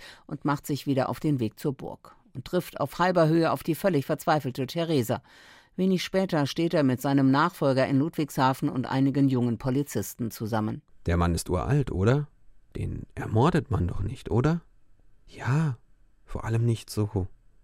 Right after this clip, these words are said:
Speaker 2: so grausam. Den muss jemand sehr gehasst haben.“ „Viele Leute“, sagte Theresa. „Viele Leute haben ihn gehasst, den Herrn Pfarrer. Kein lieber Mensch.“
Speaker 1: Der Tote ist tatsächlich Anna Gonthards ehemaliger Religionslehrer,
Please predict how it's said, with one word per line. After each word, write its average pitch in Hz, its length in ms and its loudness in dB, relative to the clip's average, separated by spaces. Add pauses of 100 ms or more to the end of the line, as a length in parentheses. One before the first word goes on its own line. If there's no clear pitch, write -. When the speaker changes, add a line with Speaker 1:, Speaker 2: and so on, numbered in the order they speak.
(160)
Speaker 2:
so - 160 -8
grausam. 113 800 0 (920)
Den 92 120 0
muss 87 200 -4
jemand 90 300 -6
sehr 101 220 0
gehasst 117 440 -2
haben.“ 87 360 -2 (540)
„Viele 208 360 -4
Leute“, 98 520 2 (520)
sagte - 340 -10
Theresa. 90 640 2 (640)
„Viele 190 280 -4
Leute 104 340 0
haben 101 180 0
ihn 101 140 0
gehasst, 98 420 -2
den 98 120 2
Herrn 101 200 2
Pfarrer. 101 460 0 (600)
Kein 175 300 2
lieber 107 320 4
Mensch.“ 107 480 2 (320)
Speaker 1:
Der 151 100 0
Tote 208 300 0
ist 180 180 -2
tatsächlich 165 600 0
Anna 160 280 2
Gonthards 143 480 0
ehemaliger 123 720 0
Religionslehrer, 131 920 0